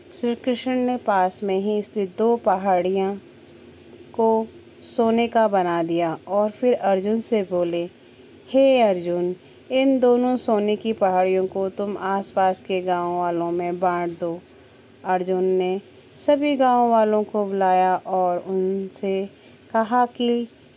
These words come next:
वह लोग पंक्ति बना लें। अब मैं आप लोगों को सोना बांटूंगा और सोना बांटना शुरू कर दिया।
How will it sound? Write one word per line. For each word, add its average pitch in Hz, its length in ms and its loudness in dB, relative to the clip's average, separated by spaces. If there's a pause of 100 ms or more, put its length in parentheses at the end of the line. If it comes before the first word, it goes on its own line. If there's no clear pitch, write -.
(100)
वह 226 240 4
लोग 202 380 0
पंक्ति 202 420 -2
बना 185 320 2
लें। 180 320 -2 (500)
अब 214 140 2
मैं 208 400 0 (100)
आप 214 260 -4
लोगों 190 300 0
को 190 220 -4
सोना 190 420 0
बांटूंगा 180 840 -2
और 180 240 -4
सोना 180 400 -2
बांटना 180 540 -4 (520)
शुरू 247 440 2 (260)
कर 214 200 4
दिया। 165 440 -6